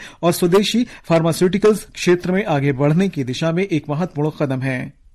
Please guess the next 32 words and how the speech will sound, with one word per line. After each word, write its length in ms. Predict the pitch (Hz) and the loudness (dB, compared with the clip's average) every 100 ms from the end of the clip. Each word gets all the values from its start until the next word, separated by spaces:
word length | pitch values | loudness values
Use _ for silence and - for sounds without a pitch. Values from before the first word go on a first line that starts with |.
| _ - _ _ | _ -20 _ _
स्वास्थ्य 320 | - 190 208 220 | 0 0 2 0
मंत्री 240 | 202 220 | -2 -2
जगत 380 | 180 175 175 - | 0 0 -2 -6
प्रकाश 300 | 143 156 143 135 | -2 0 0 -4
नड्डा 260 | 131 165 | -2 0
ने 140 | 175 208 | 0 0
इस 300 | 240 175 156 | 0 -2 -2
भागीदारी 420 | 147 147 139 143 | -2 0 0 -2
सहयोग 400 | 135 127 156 170 | -4 -2 -2 -2
की 60 | 170 | -4
सराहना 360 | 147 131 127 | -4 -4 -6
करते 300 | 120 131 156 | -6 -6 -4
हुए 140 | 139 117 | -4 -4
कहा 340 | 135 120 240 - - - | -8 -6 -6 -8 -16 -4
कि 80 | 147 | -2
ये 60 | |
समझौता 580 | - 135 135 180 180 196 - - | -2 -4 0 0 0 -2 -4 -14
सभी 320 | - 202 226 | 0 0 2
नागरिकों 460 | 226 170 151 151 175 | 2 0 0 -2 -2
के 100 | 175 | 0
लिए 140 | 175 | 0
सस्ते 460 | 185 - 160 - 208 | 0 0 -2 0 -2
और 200 | 220 156 | 0 -2
सुलभ 360 | - 151 196 196 | 0 2 2 0
इलाज 260 | 147 147 147 | 0 0 -2
की 100 | 135 | -4
दिशा 260 | 123 160 | -4 -4
में 160 | 170 165 | -4 -4
बहुत 260 | 123 135 175 | -4 -6 -4
ही 40 | |
महत्वपूर्ण 500 | 160 151 - 202 202 | -2 -2 0 0 2
है। 260 | 131 127 | 0 -4